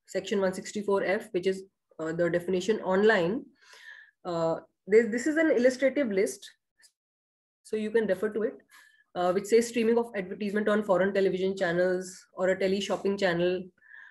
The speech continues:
or a big television screen, the ones that we see where if we happen to go to McDonald's, there's a prepaid, there's a screen which is there,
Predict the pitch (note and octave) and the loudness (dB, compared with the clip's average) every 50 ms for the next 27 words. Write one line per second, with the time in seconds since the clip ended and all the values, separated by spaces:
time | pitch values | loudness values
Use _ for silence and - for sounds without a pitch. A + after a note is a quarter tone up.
0 | - _ _ - F3+ F3 F3 F#3 F#3 F#3 F3 E3 G3+ A#3 A#3 - - - A3 G3+ | -20 _ _ -2 0 2 4 6 6 6 4 4 2 0 0 -2 -4 0 2 2
1 | G3 G3 F#3 F#3+ F#3 F#3 G3 G3+ - F3+ F3 - F#3+ G3+ G3 G3 G3 G3 G3 G3 | 4 4 2 2 0 0 0 -2 -2 -4 -4 -4 -4 -2 -2 0 2 2 2 0
2 | F#3+ F#3+ - _ - F#3 F3+ G3+ F#3 G3+ G#3 G#3+ G#3 G3+ G#3 G#3 G3+ G#3 A3 G#3+ | -2 -6 -12 _ -8 -2 0 2 4 4 4 4 2 2 2 0 0 0 -4 -4
3 | G#3 - G#3+ G3+ G3+ G3 G3 F#3+ F#3+ - F3 F#3+ F#3 G3 G3 G3 F#3+ F#3 D#3+ - | -4 -4 -4 -4 -2 -2 0 0 0 0 0 -2 -2 -2 -2 -2 -2 -2 -2 -4
4 | F#3 F#3+ F#3+ G3 F3+ F3+ F3+ F3 F3+ G3 F#3+ F#3 E3+ E3 E3 D#3+ D#3+ E3+ F3+ F3+ | -4 -4 -4 -2 0 0 0 0 0 -2 -2 -2 -2 -2 -2 -2 0 0 0 -2
5 | F#3 F3 F3+ F3+ F3 F3+ G3 F#3+ - - G#3+ G#3 G#3 G#3 - G3 G3+ G3 G3 F#3+ | -2 0 0 0 0 0 -2 -4 -4 -4 -4 -4 -2 0 2 4 4 4 2 0
6 | F3+ F#3 F3 F3+ F#3+ F#3+ - - G#3+ G#3+ G#3+ G#3+ G3 G3 G#3 G3+ G3 F3+ F3+ F3+ | 0 0 0 0 -2 -6 -6 -6 -2 -2 -2 -2 -2 -2 -2 -2 -2 0 2 4
7 | F3+ F#3+ F#3+ | 4 4 2